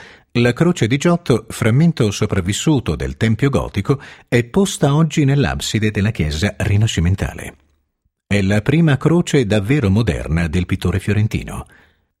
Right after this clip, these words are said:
Realizzata a cavallo tra tredicesimo e quattordicesimo secolo, supera il modello vibrante di Santa Maria Novella, dello stesso Giotto, risolvendo quella tensione in un ricercato equilibrio del corpo del Cristo tornito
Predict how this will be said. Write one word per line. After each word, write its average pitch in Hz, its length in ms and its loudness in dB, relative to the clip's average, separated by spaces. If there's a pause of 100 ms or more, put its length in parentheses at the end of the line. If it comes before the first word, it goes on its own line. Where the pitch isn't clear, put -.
(140)
Realizzata 113 760 2
a - 20 0
cavallo 87 580 0
tra 67 280 -4
tredicesimo 80 840 -2
e 64 60 -6
quattordicesimo 85 840 -2
secolo, 117 500 -2
supera 139 460 0
il 90 100 0
modello 113 340 2
vibrante 87 540 -2
di 82 80 -4
Santa 98 340 0
Maria 73 240 -2
Novella, 58 480 -6 (300)
dello 147 340 0
stesso 175 360 -2
Giotto, 67 480 -6 (420)
risolvendo 131 720 2
quella - 200 -6
tensione 127 520 2
in 73 140 0
un 78 200 0
ricercato 98 800 -2
equilibrio 82 640 -2
del 67 220 -6
corpo 107 320 -2
del 113 200 -2
Cristo 135 520 -2
tornito 117 640 0